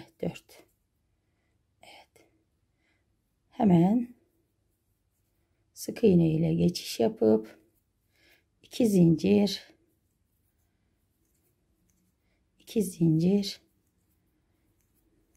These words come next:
üç, iki zincir, dört. Bakın bu şekilde. Çok güzel oluyor arkadaşlar.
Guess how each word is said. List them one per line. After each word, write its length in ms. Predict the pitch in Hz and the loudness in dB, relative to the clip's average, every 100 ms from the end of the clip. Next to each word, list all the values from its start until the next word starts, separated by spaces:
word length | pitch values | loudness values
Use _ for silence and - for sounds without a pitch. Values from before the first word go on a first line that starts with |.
| _ _ _ _ _ _ _ _ _ _ _ _ _ - | _ _ _ _ _ _ _ _ _ _ _ _ _ -2
üç, 540 | 180 165 196 - - - _ _ _ _ _ _ _ _ _ _ _ _ _ _ | 0 0 -4 -12 -18 -20 _ _ _ _ _ _ _ _ _ _ _ _ _ _
iki 240 | - 240 | -6 -2
zincir, 840 | 185 175 170 160 - 180 185 185 - _ _ _ _ | 0 2 2 0 -2 0 -2 -4 -14 _ _ _ _
dört. 440 | 196 - _ - _ _ _ _ _ _ _ _ _ _ _ _ _ _ _ _ _ _ _ _ _ _ _ _ _ _ _ _ | -18 -18 _ -20 _ _ _ _ _ _ _ _ _ _ _ _ _ _ _ _ _ _ _ _ _ _ _ _ _ _ _ _
Bakın 360 | - 269 - _ _ | -12 -12 -12 _ _
bu 60 | 220 | -14
şekilde. 540 | - 180 - - - _ _ _ _ _ _ _ | -12 -14 -18 -20 -20 _ _ _ _ _ _ _
Çok 260 | - 269 - | -6 -6 -4
güzel 300 | 214 190 190 | -2 0 2
oluyor 280 | 190 185 190 | 2 2 2
arkadaşlar. 800 | 190 190 185 196 190 330 339 | 0 -4 -4 -4 -4 -4 -4